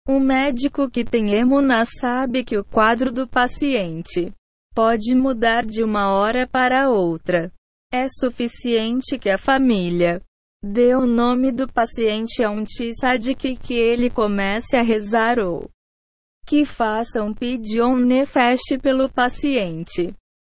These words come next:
Porém, o paciente pode se sentir melhor e depois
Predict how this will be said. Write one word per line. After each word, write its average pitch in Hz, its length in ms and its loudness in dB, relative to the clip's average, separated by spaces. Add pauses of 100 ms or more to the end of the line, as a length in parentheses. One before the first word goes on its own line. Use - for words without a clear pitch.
Porém, 190 560 2 (260)
o 247 100 2
paciente 226 880 -6
pode 175 720 0 (240)
se 262 300 -2
sentir 277 640 0
melhor 233 540 0
e 269 120 -4
depois 226 540 0